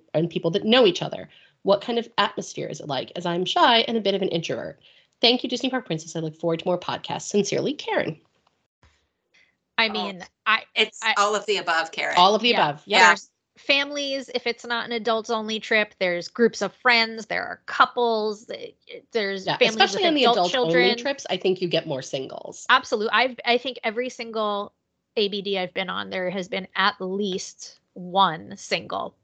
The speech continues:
Speaker 2: usually more.
Speaker 3: Yeah.
Speaker 2: Um, but what I like about A B D is regardless of whether you're single, you're a couple, or you're a family,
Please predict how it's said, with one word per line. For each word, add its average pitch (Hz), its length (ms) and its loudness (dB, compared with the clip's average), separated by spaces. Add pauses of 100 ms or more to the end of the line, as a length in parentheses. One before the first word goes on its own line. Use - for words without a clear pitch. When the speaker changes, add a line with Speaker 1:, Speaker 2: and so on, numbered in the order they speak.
(180)
Speaker 2:
usually 196 480 0
more. 175 400 -4 (340)
Speaker 3:
Yeah. 185 220 4
Speaker 2:
Um, 175 120 0 (360)
but 226 160 4
what 247 140 8
I 247 100 6
like 254 260 6
about 214 520 2 (120)
A 202 120 0
B 190 140 -8
D 202 300 0
is 170 240 -6 (180)
regardless 190 640 0
of 175 180 -6
whether 180 320 -4
you're 170 220 -2
single, 220 400 0
you're 170 160 0
a - 40 -8
couple, 202 380 2
or 180 100 2
you're 165 140 -2
a - 60 -8
family, 202 440 0